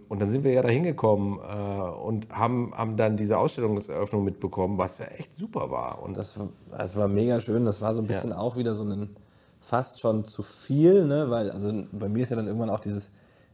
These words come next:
Speaker 2: ich hab natürlich keine klassische Künstlerlaufbahn, sondern ich
Speaker 1: Mhm.
Speaker 2: bin halt der, auch immer wieder der Heini trotzdem aus dem Fernsehen,
Speaker 1: Mhm.
Speaker 2: der aber malt. Und dann hatte ich ja die Gelegenheit, diese Ausstellung zu haben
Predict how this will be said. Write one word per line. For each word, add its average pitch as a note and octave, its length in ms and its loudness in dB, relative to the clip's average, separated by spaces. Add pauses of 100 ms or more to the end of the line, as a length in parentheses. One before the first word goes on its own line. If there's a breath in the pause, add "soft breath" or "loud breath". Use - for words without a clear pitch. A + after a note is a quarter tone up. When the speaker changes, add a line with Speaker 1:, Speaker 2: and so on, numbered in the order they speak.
(120)
Speaker 2:
ich - 120 -12
hab G#2+ 80 -4
natürlich A2 320 0
keine G2+ 240 -2
klassische G2+ 440 -4 (1040)
Künstlerlaufbahn, C3+ 600 -2
sondern A2+ 260 0
ich G#2 100 -6
Speaker 1:
Mhm. E3+ 60 -10
Speaker 2:
bin A2+ 140 -4
halt G#2+ 160 -4
der, F#2 320 -6
auch A2 160 -4
immer C3+ 260 2
wieder A2+ 140 0
der G#2 160 -2
Heini A2+ 200 -2
trotzdem A2+ 320 -4
aus F#2+ 100 -2
dem G2+ 80 -10
Fernsehen, D#3+ 500 -2
Speaker 1:
Mhm. G#2 200 -2 (640 loud breath)
Speaker 2:
der G#2+ 260 0
aber A2 200 6
malt. G#2+ 340 4
Und B2+ 80 2
dann B2+ 80 4
hatte A#2 140 2
ich - 80 -6
ja A2 60 0
die G#2+ 240 -2 (240)
Gelegenheit, G#2 580 0
diese G2+ 180 -2
Ausstellung G#2+ 380 -4
zu B2+ 120 -6
haben C3+ 280 0